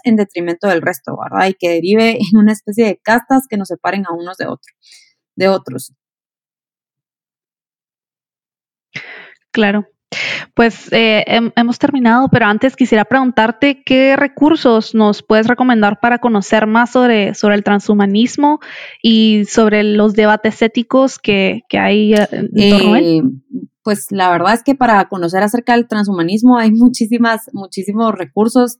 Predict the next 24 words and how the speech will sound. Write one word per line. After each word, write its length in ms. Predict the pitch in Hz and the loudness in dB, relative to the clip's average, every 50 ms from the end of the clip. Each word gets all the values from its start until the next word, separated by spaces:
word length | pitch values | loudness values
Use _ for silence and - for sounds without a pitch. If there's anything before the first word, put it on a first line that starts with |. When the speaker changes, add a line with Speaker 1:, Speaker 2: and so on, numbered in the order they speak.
| _ _ | _ _
Speaker 1:
pues, 160 | _ 214 214 - | _ -6 -6 -4
para 200 | - 202 190 190 | -2 -4 -2 -2
meterse 360 | 185 160 - 175 - - 226 | -4 -4 -4 -4 -2 0 0
a 60 | 214 | 2
leer 380 | 202 180 175 180 202 214 226 226 | 2 0 0 0 -2 -2 -4 -6
y 180 | 220 196 190 185 | -6 -4 -4 -4
ver 220 | 180 180 180 180 - - | -4 -4 -6 -8 -6 -4
qué 160 | 202 196 202 | -4 -2 -2
es 100 | 196 196 | -2 -4
lo 120 | 208 202 196 | -4 -4 -4
que 220 | - 180 175 175 139 _ _ _ _ _ _ _ - | -6 -8 -10 -10 -14 _ _ _ _ _ _ _ -10
esta 220 | 202 196 - 196 | -8 -6 -4 -4
gente 260 | 190 214 202 - - | -2 -2 -2 -2 -2
tiene 220 | - - 277 294 262 | 0 2 4 4 4
en 40 | 226 | 2
la 100 | 202 196 | 0 0
cabeza, 320 | - 175 180 190 190 196 | -2 -2 -2 -2 -4 -6
¿verdad? 240 | 180 175 170 180 185 | -8 -4 -2 -2 0
El, 120 | 190 185 - | -2 -2 -4
el, 340 | - 196 190 185 185 185 190 | -8 -8 -8 -8 -10 -8 -4
la 140 | 185 180 185 | -4 -2 -2
web 180 | 196 196 202 214 | -2 -2 -4 -4
oficial 460 | 226 220 214 - - 180 185 202 202 | -4 -6 -8 -6 -6 -6 -4 -4 -4
de 340 | 202 196 190 190 185 175 | -4 -4 -4 -4 -4 -6